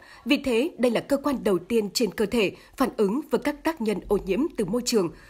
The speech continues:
và những thay đổi bất thường của thời tiết. Vệ sinh mũi để loại bỏ vi khuẩn, làm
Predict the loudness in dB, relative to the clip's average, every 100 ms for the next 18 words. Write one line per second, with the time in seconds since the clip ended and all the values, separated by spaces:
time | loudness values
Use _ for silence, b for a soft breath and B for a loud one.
0 | B 0 2 0 -2 -2 -2 -2 -2 -4
1 | -4 0 -2 0 -6 -4 -4 -2 -4 -8
2 | _ -20 b b b 2 2 2 -2 0
3 | 0 -2 B 2 2 4 0 2 2 2
4 | -4 0 0 0 B B 2